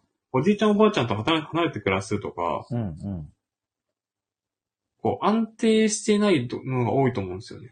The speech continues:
Speaker 2: はいはいはいはいはい。いやー、
Speaker 1: そうなると、
Speaker 2: そうだね。
Speaker 1: 安心して何人も産むって結構不安ですよね。
Speaker 2: 確かに。
Speaker 1: だ-、それは少子化するよなって思っちゃうんですよね。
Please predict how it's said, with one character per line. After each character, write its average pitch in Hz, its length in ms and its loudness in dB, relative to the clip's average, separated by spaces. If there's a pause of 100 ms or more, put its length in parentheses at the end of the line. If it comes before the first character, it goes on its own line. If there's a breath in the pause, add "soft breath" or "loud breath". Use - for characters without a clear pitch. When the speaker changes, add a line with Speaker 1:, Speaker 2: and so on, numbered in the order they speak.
Speaker 2:
は 107 200 2
い 85 60 0
は 90 180 0
い 82 40 -4
は - 40 -12
い - 40 -8
は 80 60 -4
い 80 60 -8
は 90 220 -16
い。 - 1800 -20
い - 20 -14
や 87 100 -8
ー、 82 360 -8
Speaker 1:
そ - 240 -14
う 214 80 2
な - 60 -2
る - 60 -4
と、 - 60 -8
Speaker 2:
そ - 0 -
う - 80 -12
だ 185 80 2
ね。 214 40 2
Speaker 1:
安 214 60 0
心 226 260 -2
し 220 60 -6
て 220 60 -4
何 220 240 2
人 143 160 4
も 104 80 4
産 110 140 2
む 117 120 -2
っ - 20 -20
て 104 120 -4
結 147 140 -2
構 104 80 0
不 123 180 0
安 131 180 2
で 135 120 0
す - 120 -10
よ - 80 -10
ね。 - 220 -18 (340)
Speaker 2:
確 - 280 -4
か 107 140 4
に。 78 160 -10 (1040)
Speaker 1:
だ-、 190 80 2
そ - 80 -6
れ 269 80 0
は 269 60 2
少 254 240 4
子 247 100 0
化 240 140 4
す 240 160 2
る 220 80 6
よ 196 100 8
な 101 120 4
っ 98 40 -4
て - 60 -2
思 98 120 4
っ 98 60 -2
ち - 80 -10
ゃ - 40 -8
う - 20 -12
ん - 20 -12
で - 80 -16
す - 60 -12
よ - 40 -14
ね。 123 160 -16